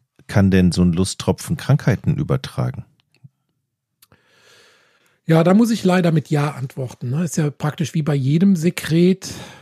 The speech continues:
Speaker 2: ähm, was der Körper absondert, können da zum Beispiel Viren drin sein, insbesondere natürlich H-I-Viren, also H I V. Ähm,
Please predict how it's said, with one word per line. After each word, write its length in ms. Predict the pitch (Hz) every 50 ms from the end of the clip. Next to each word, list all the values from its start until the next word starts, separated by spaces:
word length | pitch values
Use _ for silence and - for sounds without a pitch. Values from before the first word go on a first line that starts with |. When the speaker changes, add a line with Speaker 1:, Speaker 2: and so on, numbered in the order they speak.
| _ _ _
Speaker 2:
ähm, 920 | - 156 156 156 156 156 156 156 156 160 170 180 175 180 185 180 170 180 _ _ _ _
was 240 | 160 165 143 - -
der 120 | - 151
Körper 400 | - - 156 160 - - 160 151
absondert, 720 | 151 156 - - - 160 151 156 156 147 147 147 - - -
können 280 | - 143 147 151 147
da 120 | 143 143 135
zum 160 | - - 143
Beispiel 340 | 139 131 - - 139 120 113
Viren 300 | 131 143 165 165 185 180
drin 240 | 165 170 180 180
sein, 300 | 175 170 175 170 170 170
insbesondere 500 | 160 143 143 - - 143 135 139 139 143
natürlich 440 | 139 135 127 - - 147 - - -
H-I-Viren, 760 | 151 147 143 135 147 160 170 180 160 165 175 180 175 180 180
also 240 | 170 131 127 131 120
H 120 | 113 127 127
I 60 | 127 120
V. 420 | - - 147 147 156 185 196 190 _ _ _ _ _ _ _ _ _ _ _ _ _ _ _ _ -
Ähm, 500 | 151 151 147 147 147 143 139 143 131 127